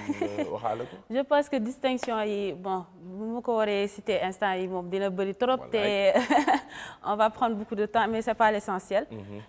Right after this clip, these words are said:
Speaker 2: Mais, euh, déjà, hein, li nga jot a wax, euh, c'est, c'est déjà moi. Hein, euh,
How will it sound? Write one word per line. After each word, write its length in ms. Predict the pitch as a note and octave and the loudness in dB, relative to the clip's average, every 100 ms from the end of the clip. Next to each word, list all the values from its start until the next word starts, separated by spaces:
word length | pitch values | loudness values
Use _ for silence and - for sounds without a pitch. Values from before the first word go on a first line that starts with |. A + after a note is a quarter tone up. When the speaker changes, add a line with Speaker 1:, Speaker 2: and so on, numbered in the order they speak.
| - | -6
Speaker 2:
Mais, 320 | A3 A3+ A3+ | -2 0 2
euh, 600 | G#3+ G#3 G3+ F#3+ C3 B2 F3+ | 4 4 2 2 0 -2 0
déjà, 560 | A#3+ B3+ A#3+ A3 A#3+ | 2 4 6 6 4
hein, 220 | G3 A3 A3+ | 2 -4 -2
li 100 | A3 | -2
nga 100 | A3 | -2
jot 180 | A3 A3 | -2 0
a 60 | G3 | 0
wax, 160 | F#3 - - | -2 -6 -10
euh, 160 | F3 F#3 | -6 -6
c'est, 260 | F3+ F#3+ F#3 | -6 -6 -6
c'est 160 | G3 F#3 | -6 -6
déjà 360 | F#3+ G3 F3 | -4 -2 -2
moi. 320 | E3+ E3 F#3 - _ _ _ _ _ - | -2 -4 -6 -8 _ _ _ _ _ -10
Hein, 320 | F3 F#3 D#3 F2 | -6 -6 -6 -8
euh, 280 | D#3+ E3 | -8 -8